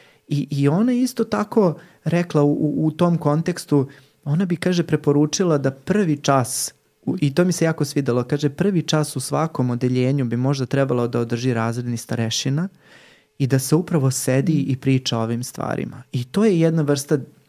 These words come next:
Speaker 1: ovo što mi zovemo debriefinga, obrade
Speaker 2: Mhm.
Speaker 1: same traumatične situacije. I tu bi se prepoznalo ko u stvari ima problem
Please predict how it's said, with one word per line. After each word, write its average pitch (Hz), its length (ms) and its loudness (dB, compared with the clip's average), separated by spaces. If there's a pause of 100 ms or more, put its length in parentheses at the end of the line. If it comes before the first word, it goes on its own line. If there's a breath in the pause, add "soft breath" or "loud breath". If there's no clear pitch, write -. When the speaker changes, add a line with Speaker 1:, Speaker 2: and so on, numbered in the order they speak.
(380)
Speaker 1:
ovo 139 200 0
što 139 140 -4
mi 139 120 2
zovemo 131 320 2
debriefinga, 117 760 -4
obrade 170 520 2
Speaker 2:
Mhm. 226 100 2 (320 loud breath)
Speaker 1:
same 131 480 2
traumatične 120 720 -4
situacije. 117 800 -8
I 123 140 -4
tu - 240 -2
bi 254 120 2
se 202 160 -4
prepoznalo 143 840 2 (420 loud breath)
ko - 160 4
u 165 80 4
stvari 156 440 2
ima 151 200 2
problem 135 800 2